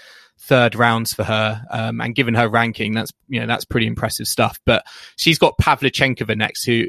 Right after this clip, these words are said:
again has been a very, been very, very solid so far, and again <laughs> will be a very, very tough player, I think, to come through, because I think we know with Pavlyuchenkova, she's just so solid. She's got so much experience behind her, and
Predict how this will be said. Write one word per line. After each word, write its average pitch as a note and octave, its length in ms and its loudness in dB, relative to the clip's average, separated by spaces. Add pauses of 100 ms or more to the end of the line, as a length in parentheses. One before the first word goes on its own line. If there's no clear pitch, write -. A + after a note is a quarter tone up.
again A2+ 400 0
has A2 180 -8
been A2+ 160 -2
a A2+ 80 0
very, B2+ 640 2 (460)
been B2 200 0
very, C#3 240 6
very A#2+ 240 4
solid A2 380 2
so A2 260 2
far, A2 480 0 (100)
and A2+ 420 -6 (260)
again A#2+ 420 -2
<laughs> - 60 -4
will C#3+ 200 2
be C3+ 360 2
a C#3+ 100 2
very, C3+ 320 2
very B2 340 2
tough - 300 -2
player, A2+ 280 0
I A2 80 -2
think, - 240 -8
to - 60 -16
come A2+ 200 -4
through, G#2+ 240 -8
because - 360 -8
I - 380 -20
think C3 140 0
we B2+ 80 4
know A#2+ 160 6
with A2+ 100 2
Pavlyuchenkova, A2+ 760 -2
she's - 260 -6
just - 220 -4
so B2 200 4
solid. A2 440 0
She's - 100 -4
got - 120 -6
so - 180 2
much C3+ 220 2
experience A2+ 480 0
behind G#2+ 400 -4
her, A#2 240 -2
and A2+ 240 -4